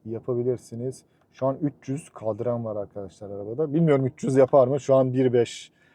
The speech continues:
yüz elli beygirlik bir motor var. Yüzde yüz turbo gücü. Turboyu da mı gösteriyor? Evet.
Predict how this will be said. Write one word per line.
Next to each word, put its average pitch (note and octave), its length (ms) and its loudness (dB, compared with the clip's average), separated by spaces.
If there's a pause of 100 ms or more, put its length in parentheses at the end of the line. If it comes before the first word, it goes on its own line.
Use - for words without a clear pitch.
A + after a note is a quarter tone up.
(120)
yüz A#2 160 -2
elli B2 200 2
beygirlik A2 540 -2 (400)
bir A2 120 -4
motor A2+ 400 -6
var. C3+ 180 2
Yüzde B2+ 320 -2
yüz D3+ 200 -4
turbo C#3 320 2
gücü. G#2 340 -4
Turboyu B2 400 -2
da A#3+ 80 -4
mı G#3+ 80 -8
gösteriyor? G#2+ 480 -6
Evet. A#2 140 -12